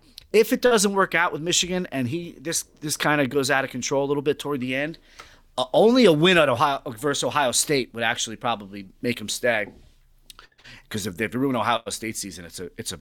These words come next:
victory for the, their whole year. I know that for a fact. But I think the opportunity to go back to the N F L, I think is, is in his best interest, because I don't believe he'll coach another college football team unless it's in Ann Arbor.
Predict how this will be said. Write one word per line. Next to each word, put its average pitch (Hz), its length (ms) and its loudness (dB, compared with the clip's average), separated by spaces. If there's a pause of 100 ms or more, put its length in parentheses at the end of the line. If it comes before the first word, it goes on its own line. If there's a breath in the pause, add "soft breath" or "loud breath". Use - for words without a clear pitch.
victory 98 340 -6
for 90 140 -16
the, 90 140 -6
their 98 160 -4
whole 92 160 -10
year. 87 220 -12
I 92 100 -10
know 92 140 -12
that 85 140 -14
for - 120 -20
a 78 40 -20
fact. - 400 -8 (440 loud breath)
But 123 300 0
I 127 100 2
think 143 400 0 (300 soft breath)
the 120 100 2
opportunity 135 800 2
to - 180 -18
go 123 140 0
back 123 340 0
to 131 140 -4
the 120 240 0
N 123 80 2
F - 180 -4
L, 107 340 2 (280)
I 107 100 -4
think 123 260 -2
is, 110 320 -2
is 104 160 -8
in 104 80 -6
his 95 120 -8
best 98 300 -2
interest, 101 320 -8
because - 340 -6 (460 loud breath)
I 113 120 0
don't 135 160 2
believe 131 280 4
he'll 123 100 2
coach 120 300 0
another 107 180 -4
college 101 300 -2
football 98 240 -8
team 98 260 -10
unless 92 300 -8
it's - 180 -12
in 101 100 -6
Ann 87 140 -6
Arbor. 82 320 -8